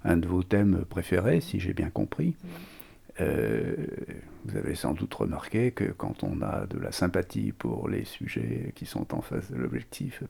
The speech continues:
Speaker 1: ben, il y a des chances pour que les photos soient bonnes.
Speaker 2: Mm.
Speaker 1: Alors parlez-nous de Georges Torgmann, et puis parlez-nous aussi de la manière dont, dont vous êtes venu à privilégier certains sujets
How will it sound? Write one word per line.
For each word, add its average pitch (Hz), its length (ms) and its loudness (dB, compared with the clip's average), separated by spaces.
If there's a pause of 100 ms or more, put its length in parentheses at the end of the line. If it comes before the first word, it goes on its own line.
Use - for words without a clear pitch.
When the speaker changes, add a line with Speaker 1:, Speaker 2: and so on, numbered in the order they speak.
Speaker 1:
ben, - 100 -6 (720)
il - 60 -2
y - 20 2
a - 20 0
des - 120 -4
chances - 280 0
pour - 140 -6
que - 100 0
les - 80 -4
photos - 340 -2
soient - 180 -2
bonnes. - 280 -6 (220)
Speaker 2:
Mm. 180 60 -4 (840)
Speaker 1:
Alors - 220 -2
parlez-nous 113 560 4
de - 180 2
Georges - 340 -4
Torgmann, 151 520 0 (260)
et - 60 -6
puis - 320 -8
parlez-nous 62 600 -2
aussi 65 440 0
de 87 400 4
la - 140 2
manière 101 580 2
dont, 104 360 2
dont 69 180 -2
vous 90 240 -4
êtes - 240 0
venu 98 640 6 (420)
à - 400 0 (540)
privilégier 107 800 6
certains - 360 0
sujets 107 500 0